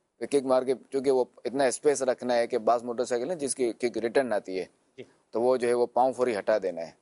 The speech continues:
Speaker 1: تو ہر کام جو ہے نا یہ اس طرح نہیں ہوتا، طریقے سے ہوتا ہے۔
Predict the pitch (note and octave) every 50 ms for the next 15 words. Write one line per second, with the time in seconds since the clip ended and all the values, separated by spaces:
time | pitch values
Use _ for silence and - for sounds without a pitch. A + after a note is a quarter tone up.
0 | _ _ _ _ _ _ _ _ _ _ _ _ _ _ _ _ - D3+ A2+ -
1 | - - C#3 F3+ F#3+ - - C#3+ D3 D3 D3 C#3+ D#3+ F#3 F#3+ F3 D3 C3 C3 C3
2 | A#2+ - - B2+ A#2+ A#2 A2 G2+ G2 F#2+ F#2+ F2+ - C#3 D3+ D#3 - _ _ _
3 | - C#3+ D3 D3 B2+ - C3 A2+ - G#2+ G2 F2+ - - F#2 F2+ E2+